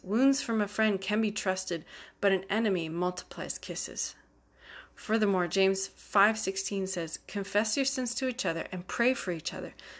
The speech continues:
so that you may be healed." The bottom line God has beautiful gifts in store for us, healing and growth.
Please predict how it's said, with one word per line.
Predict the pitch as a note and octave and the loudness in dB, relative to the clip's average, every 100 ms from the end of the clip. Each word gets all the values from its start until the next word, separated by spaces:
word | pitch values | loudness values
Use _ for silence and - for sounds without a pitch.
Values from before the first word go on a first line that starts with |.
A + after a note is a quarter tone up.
| - | -14
so | - F#3+ | -8 -4
that | F#3+ | 0
you | G#3 | 4
may | A3 | 4
be | G#3+ | 2
healed." | D#3 - F#3+ F3+ E3 - - _ _ _ _ _ _ _ _ _ _ - - _ | -2 -2 2 2 0 -10 -20 _ _ _ _ _ _ _ _ _ _ -20 -20 _
The | - | 2
bottom | A3 B3 C#4+ C4 | 6 8 8 4
line | A3+ C4 C#4+ - _ _ _ _ _ _ - | 2 0 -6 -14 _ _ _ _ _ _ 0
God | C4+ | 2
has | C#4 D4 A3 | 4 4 2
beautiful | F#3 F#3 G#3 G3+ F#3 | -2 -2 -2 -2 -6
gifts | - F#3 F3+ E3 | -2 -2 -2 -4
in | |
store | E3 - E3+ | -4 -2 -2
for | - D#3+ | -4 -4
us, | - | -4
healing | - - A3+ A#3+ B3+ C4+ C4+ - | -6 -4 -2 0 -2 -2 -6 -8
and | F#3 E3+ | -8 -6
growth. | E3 F#3+ E3+ D#3 | 2 4 4 -2